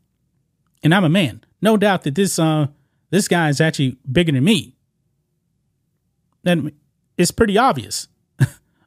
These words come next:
Speak of the devil right here. The manager says, quote, "It was obvious. Unfortunately, the F A allowed it to happen, but didn't let anyone know." Really?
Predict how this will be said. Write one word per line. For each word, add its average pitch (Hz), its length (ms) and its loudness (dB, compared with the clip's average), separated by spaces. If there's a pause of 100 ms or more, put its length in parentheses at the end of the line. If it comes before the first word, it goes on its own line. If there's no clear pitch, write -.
(240)
Speak - 320 -4
of 190 60 -2
the 170 60 -4
devil 165 280 -2
right 156 180 0
here. 208 160 -2
The 127 100 -4
manager 160 300 -2
says, 196 360 -4 (360)
quote, - 360 0 (200)
"It 185 80 2
was 190 240 0
obvious. 196 640 -2 (800)
Unfortunately, 180 640 0
the 156 220 -4
F 190 200 -2
A 190 300 -2 (340)
allowed 156 400 0
it 170 120 -4
to 143 80 -2
happen, 147 560 -2 (480)
but 123 200 -2
didn't 180 300 2
let 180 200 -2
anyone 175 440 2
know." 185 180 2
Really? 240 500 2